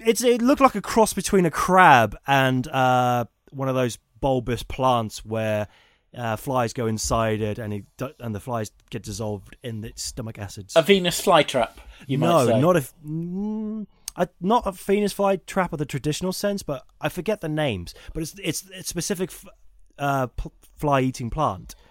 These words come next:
Speaker 2: If
Speaker 1: where
Speaker 2: you've
Speaker 1: it's
Speaker 2: got
Speaker 1: just
Speaker 2: any idea what Grax is talking about, let us know. Tweet us
Speaker 1: Yeah.
Speaker 2: at Ranger Pod.
Speaker 1: Yes, please do.
Speaker 2: <laughs>
Speaker 1: Maybe you guys can remember the name, but
Speaker 2: Yeah.
Speaker 1: yeah,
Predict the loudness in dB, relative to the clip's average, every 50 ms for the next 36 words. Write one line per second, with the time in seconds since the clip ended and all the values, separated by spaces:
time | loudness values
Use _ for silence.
0 | _ 2 2 4 6 6 6 8 8 8 8 8 8 8 8 10 10 8 8 8
1 | 8 8 8 6 6 6 6 4 4 2 2 2 2 -2 -8 -8 -6 0 2 2
2 | 2 2 0 0 2 2 4 6 4 4 4 2 0 -2 0 0 0 0 -2 -2
3 | -2 -2 -2 0 4 6 6 6 6 4 2 0 0 -2 0 2 4 4 4 2
4 | -2 -10 -2 4 6 6 6 6 2 -2 -6 -8 -8 -2 0 2 2 4 4 4
5 | 4 4 4 4 4 6 8 6 6 8 8 6 6 4 2 -14 -16 -18 -20 -20
6 | -20 -20 -20 -18 -6 -2 -2 0 0 0 2 6 8 8 8 8 6 4 2 2
7 | 4 4 4 4 4 2 2 4 4 4 4 2 0 -2 -8 -6 -4 -2 -2 -2
8 | -4 -10 -18 -20 _ _ _ 6 6 8 8 6 4 4 4 2 0 -4